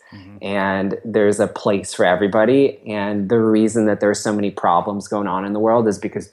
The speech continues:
Speaker 2: people aren't living that purpose. And if they did, then there's sort of something unique within everybody. Like, somebody might be called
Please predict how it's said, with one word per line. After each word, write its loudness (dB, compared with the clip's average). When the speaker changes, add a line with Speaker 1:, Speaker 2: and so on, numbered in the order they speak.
Speaker 2:
people -2
aren't 0
living -4
that -2
purpose. -2
And 2
if 0
they 4
did, 2
then -6
there's -6
sort 0
of -6
something 0
unique -2
within -2
everybody. 0
Like, -6
somebody 0
might 0
be -4
called 0